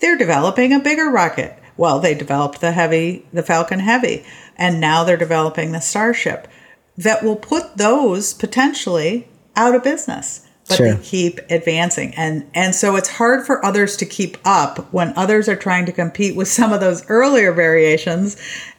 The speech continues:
Speaker 1: and they're getting leapfrogged. The, the ballot is still out. What I say in the book is, be-, you know, the comparison between Bezos and Elon is the most stark because they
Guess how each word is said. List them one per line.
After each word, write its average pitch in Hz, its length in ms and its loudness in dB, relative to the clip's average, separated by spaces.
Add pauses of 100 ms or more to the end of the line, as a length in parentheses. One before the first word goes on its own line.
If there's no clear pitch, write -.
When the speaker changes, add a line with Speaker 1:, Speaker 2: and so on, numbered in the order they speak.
Speaker 1:
and 214 180 4
they're 208 120 4
getting 214 300 2
leapfrogged. 240 680 -2 (240)
The, 214 220 2
the 196 220 -2
ballot 196 440 2
is 202 120 -2
still 185 260 -2
out. 170 400 0 (420)
What 185 140 0
I 180 100 2
say 190 260 0
in 190 80 -2
the 180 80 -2
book 180 320 -2
is, 190 640 -4
be-, 170 220 -6
you 208 120 -4
know, 160 160 -4
the 180 300 -6 (120)
comparison 285 580 2
between 196 300 0
Bezos 165 400 0
and 139 100 -8 (100)
Elon 196 380 0
is 151 320 -8 (540)
the 185 80 -4
most 175 320 0
stark 139 400 -2
because 151 340 -4
they 139 380 -2